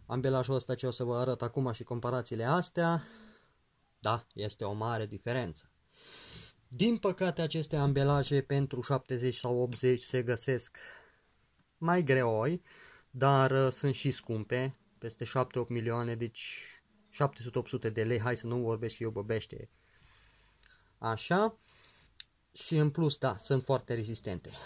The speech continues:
De exemplu, acest ambelaj este de cincizeci și este gol aici, vedeți? Este gol aici, biela nu are nicio gaură, nimic. Măcar aici, dacă avea, era bine. Și biela asta este turnată.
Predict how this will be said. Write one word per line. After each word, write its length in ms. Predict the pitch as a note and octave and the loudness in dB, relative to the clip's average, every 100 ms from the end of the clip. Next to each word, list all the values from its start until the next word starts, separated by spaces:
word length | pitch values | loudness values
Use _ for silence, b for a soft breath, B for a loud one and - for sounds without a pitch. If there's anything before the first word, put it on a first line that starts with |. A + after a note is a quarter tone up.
| B B B B | B B B B
De 100 | D3+ | 0
exemplu, 380 | F#3 F#3 F3+ D#3+ | 2 0 0 0
acest 300 | D3 D#3 - | 0 -2 -2
ambelaj 380 | B2+ B2+ D3 C#3 | 0 2 0 0
este 220 | C3 A#2+ | -2 -4
de 120 | A2+ | -10
cincizeci 540 | - G2+ F2+ G#2 C#3+ | -6 -6 -4 0 0
și 280 | - - B2+ | 0 -4 -2
este 200 | A#2+ - | -4 -4
gol 280 | A2 B2 G2 | 0 2 2
aici, 300 | F2+ F#2+ - C#3 C#3 | 0 -2 -2 -2 -4
vedeți? 440 | B2+ A2+ A2+ C#3 - | -8 -2 0 -2 -8
Este 280 | B2 - G#2+ | -12 -10 -6
gol 200 | F#2+ D#2 | -4 -2
aici, 300 | G2+ C#3 D#3 C#3 A#2+ | -2 -2 0 0 2
biela 280 | C3 A#2+ A2 | 4 4 2
nu 180 | A2+ | 0
are 160 | G#2+ G#2 | 0 0
nicio 320 | G#2 G2 F#2 | -2 -2 -4
gaură, 320 | G2 G2+ G2+ | -2 -2 -2
nimic. 640 | G2 G2 E3 E3 - - - _ _ _ _ _ _ _ _ _ _ _ _ - | -4 0 2 2 -2 -20 -20 _ _ _ _ _ _ _ _ _ _ _ _ -8
Măcar 280 | C#3+ C3+ B2+ | -4 0 0
aici, 180 | A2+ | 0
dacă 200 | - A2+ | -4 -6
avea, 220 | A2+ A2+ A2 | -2 -2 -2
era 200 | G#2+ G2+ | -2 -4
bine. 420 | A#2+ D3+ C#3+ C#3+ B B B B | -2 0 -2 -4 B B B B
Și 180 | - B2+ | -2 2
biela 300 | C#3+ D3+ C#3 | 4 6 4
asta 220 | C#3+ - | 2 0
este 260 | C3 A#2+ B2 | -2 -2 -6
turnată. 500 | - A2 F#2+ D2 | -2 -2 -2 -4